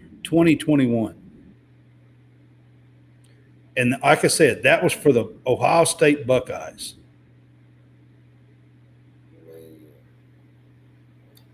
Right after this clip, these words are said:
Speaker 2: Man, that's, boy, that's something else right there.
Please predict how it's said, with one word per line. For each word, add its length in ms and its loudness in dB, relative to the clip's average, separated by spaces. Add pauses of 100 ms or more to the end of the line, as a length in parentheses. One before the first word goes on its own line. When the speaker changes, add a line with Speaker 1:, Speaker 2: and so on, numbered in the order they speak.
(220)
Speaker 2:
Man, 100 -20 (360)
that's, 500 -16 (960)
boy, 160 -10
that's 160 -8
something 320 -18
else 240 -16
right 220 -20
there. 220 -18